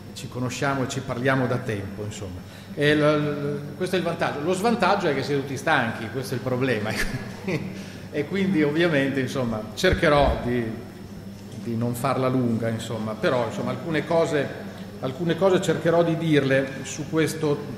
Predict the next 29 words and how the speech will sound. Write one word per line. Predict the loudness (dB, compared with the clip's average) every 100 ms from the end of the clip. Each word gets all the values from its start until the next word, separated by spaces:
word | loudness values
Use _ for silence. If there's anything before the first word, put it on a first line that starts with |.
| 2
tema | 2 2 0
che | 0
mi | -2
ha | -2
chiesto | 0 0 0 -2 -2 -2 -8 -6
Giancarlo | -4 0 0 2 0
di | 0 -2 -4
toccare, | -6 0 2 2 2
che | -2
è | -2
quello | 0 2
del, | 2 0 -2 -6 -10 -12 -14 -16 -16 -16 -16 -10 -2
dell'esperienza, | -2 0 0 0 4 4 4 -2
del | -6 -4
concetto | -4 -2 -2
di | 0
esperienza, | -2 0 2 2 0 0 -2 -4 -10 -14 -14 -14 -14 -14
diciamo | -12 -4 -2 2 2 4 2 0 -4 -8 -10
così, | -8 -4 -2
l-, | -4 -6 -4
lanciando | -2 -2 0 2 2 0
il |
messaggio | -2 -2 0 0 0
a |
domani, | 0 2 2 0 -2
ai | -2
lavori | 0 2 0
di | -2
domani. | -4 -4